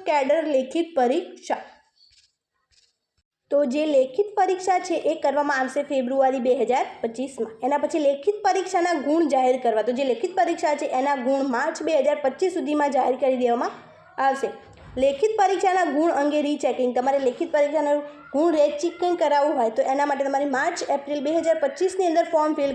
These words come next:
કરી દેવાનું રહેશે. એના પછી છે કે લેખિત પરીક્ષાના પરિણામ, તો લેખિત પરીક્ષાના જે પરિણામ છે એ એપ્રિલ બે હજાર પચીસમાં ડિક્લેર કરી દેવામાં આવશે.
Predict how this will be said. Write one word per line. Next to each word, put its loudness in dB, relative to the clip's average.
કરી 4
દેવાનું 0
રહેશે. 0
એના -2
પછી 0
છે -4
કે 0
લેખિત 0
પરીક્ષાના 0
પરિણામ, 0
તો 0
લેખિત -2
પરીક્ષાના 0
જે -4
પરિણામ 0
છે 4
એ 0
એપ્રિલ 0
બે 4
હજાર 2
પચીસમાં -2
ડિક્લેર 0
કરી 2
દેવામાં 0
આવશે. -6